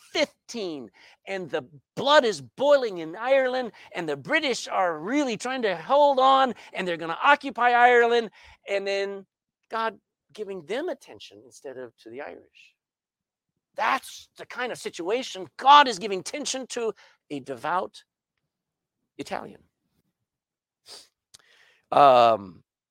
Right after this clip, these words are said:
here's God sending an angel specifically to speak and to warn this Italian man named Cornelius. And the angel reveals, watch what he says there in, uh, verse four. And when he looked upon him, looked on him, he was afraid and said, "What is it, Lord?"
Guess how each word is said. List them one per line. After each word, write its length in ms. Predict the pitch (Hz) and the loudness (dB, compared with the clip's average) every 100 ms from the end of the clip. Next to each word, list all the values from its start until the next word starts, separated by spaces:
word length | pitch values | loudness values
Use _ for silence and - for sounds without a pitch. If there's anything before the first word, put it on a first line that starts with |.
| _ _ - | _ _ -8
here's 220 | 165 208 | -6 2
God 300 | 214 165 170 | 8 10 8
sending 260 | - 175 151 | 2 -4 -2
an 80 | |
angel 300 | 165 208 143 | -2 -2 -4
specifically 520 | 139 - 190 214 226 233 | -10 -8 -6 -6 -8 -12
to 120 | 135 | -10
speak 480 | - - 214 - - | -12 -8 -8 -10 -10
and 100 | 147 | -12
to 100 | 131 | -10
warn 460 | 127 135 190 190 190 | -10 -2 0 0 0
this 200 | 143 - | -4 -8
Italian 600 | 120 - 160 170 135 120 | -14 -6 -4 -4 -6 -8
man 320 | 120 120 120 | -8 -8 -10
named 180 | 113 120 | -10 -12
Cornelius. 600 | - 117 127 147 135 123 - - - | -10 -6 -4 -4 -4 -6 -10 -18 -6
And 140 | 190 | -2
the 160 | 196 320 | 0 0
angel 260 | 403 285 247 | 0 0 0
reveals, 800 | 208 151 202 320 294 180 160 - | -2 -4 -4 -2 0 -2 -6 -10
watch 260 | 208 254 | -8 -8
what 120 | 277 202 | -6 -6
he 120 | 226 | -4
says 440 | - - 202 143 | -4 -2 -2 -2
there 280 | 143 180 175 - - _ - | -2 -2 -2 -6 -20 _ -6
in, 340 | 160 160 156 | -2 -2 0
uh, 140 | 151 143 | 0 0
verse 260 | 120 208 | 0 0
four. 420 | - - 226 135 156 | 0 -2 0 0 -2
And 120 | 131 | -4
when 100 | 127 | -6
he 100 | 131 | -2
looked 260 | 190 - | -2 -2
upon 400 | 170 - 135 123 | -8 -4 -2 -4
him, 160 | 113 117 - | -8 -16 -14
looked 180 | 175 147 | -10 -8
on 100 | 117 | -8
him, 140 | 113 | -8
he 160 | 143 175 | -10 -8
was 160 | 147 | -8
afraid 440 | 143 - 208 196 147 | -8 -4 0 0 -2
and 100 | 139 | -6
said, 180 | 147 | -2
"What 140 | 185 285 | 2 2
is 120 | 180 | 2
it, 100 | 165 | -2
Lord?" 280 | 160 196 | 2 2